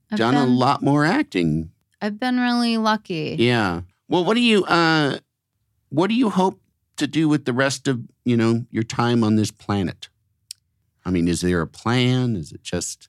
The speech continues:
Speaker 1: Um,
Speaker 2: make sure the dog is okay? And,
Speaker 1: that
Speaker 2: you
Speaker 1: is
Speaker 2: know.
Speaker 1: number one right
Speaker 2: Yeah,
Speaker 1: now.
Speaker 2: yeah.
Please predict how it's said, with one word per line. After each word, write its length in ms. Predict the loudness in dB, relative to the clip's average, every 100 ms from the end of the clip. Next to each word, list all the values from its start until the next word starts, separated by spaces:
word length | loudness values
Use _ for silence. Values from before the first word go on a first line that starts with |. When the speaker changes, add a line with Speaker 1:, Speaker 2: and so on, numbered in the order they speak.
| _ -6
Speaker 1:
Um, 580 | -4 -4 -2 -2 -2 0
Speaker 2:
make 160 | -2 0
sure 200 | -2 -2
the 100 | -2
dog 380 | 0 2 2 0
is 120 | 0
okay? 720 | 0 -2 -2 0 2 0 -2
And, 280 | -2 -2 -2
Speaker 1:
that 200 | 0 0
Speaker 2:
you 60 |
Speaker 1:
is 300 | -2 -2 -4
Speaker 2:
know. 80 | -2
Speaker 1:
number 400 | -2 0 -2 -2
one 320 | -2 -4 -2
right 140 | 0 0
Speaker 2:
Yeah, 320 | 2 0 0
Speaker 1:
now. 160 | 0 -2
Speaker 2:
yeah. 320 | 0 -2